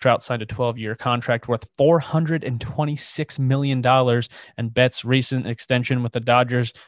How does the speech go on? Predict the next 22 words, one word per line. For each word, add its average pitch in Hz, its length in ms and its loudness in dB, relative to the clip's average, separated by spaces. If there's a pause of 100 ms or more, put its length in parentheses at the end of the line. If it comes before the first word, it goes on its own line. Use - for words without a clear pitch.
(120)
was 120 160 -2
worth 120 240 2 (100)
three 131 220 -4
hundred 123 340 -2
and 110 120 -8
sixty-five 120 640 -6
million 117 240 -6
dollars 113 420 -2
over 113 240 0
twelve 113 340 0
years. 113 440 -2 (600)
Tatis's 139 540 -4
extension 123 580 -4 (600)
is 127 140 -2
the 120 100 0
longest 135 480 2
contract 123 640 -2 (260)
in 127 220 2
M 123 200 -2
L 120 160 2
B 117 200 -2
history, 113 540 -6